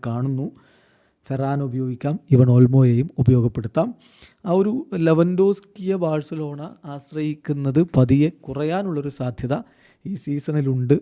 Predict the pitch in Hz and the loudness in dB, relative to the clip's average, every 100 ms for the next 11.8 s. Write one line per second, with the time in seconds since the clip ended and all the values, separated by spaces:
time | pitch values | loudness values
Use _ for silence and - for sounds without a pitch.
0 | - 139 127 123 120 123 - 135 117 - | 0 -4 -2 -2 -2 -6 -6 -4 -4 -4
1 | 110 120 135 143 254 196 202 214 - _ | -10 -10 -12 -8 -4 -2 -2 -4 -10 _
2 | _ _ _ - 170 170 196 185 180 175 | _ _ _ 0 0 0 -2 -2 -2 -4
3 | 165 160 156 170 160 151 151 151 - 147 | -4 -6 -6 -2 0 2 2 -2 2 2
4 | 151 147 - 127 170 180 214 180 170 196 | 4 -2 -2 -2 0 0 0 -2 -4 -4
5 | 160 117 - _ _ _ _ _ _ _ | -4 -6 -10 _ _ _ _ _ _ _
6 | - - 135 151 147 131 - 160 156 139 | -20 -10 -8 -4 -4 -4 4 4 6 4
7 | 131 156 - _ _ _ _ - 127 127 | 4 2 0 _ _ _ _ -2 0 0
8 | - 165 - 135 143 - 151 143 139 143 | 0 -2 2 2 2 0 -4 -4 -6 -8
9 | 131 123 131 123 143 139 135 - 139 131 | -8 -6 -6 -6 -6 -6 -6 -8 -8 -2
10 | 175 190 165 156 262 - _ _ _ 143 | 0 2 2 0 -2 -12 _ _ _ -6
11 | 143 139 - 135 143 131 123 | -6 -6 -6 -6 -4 -6 -6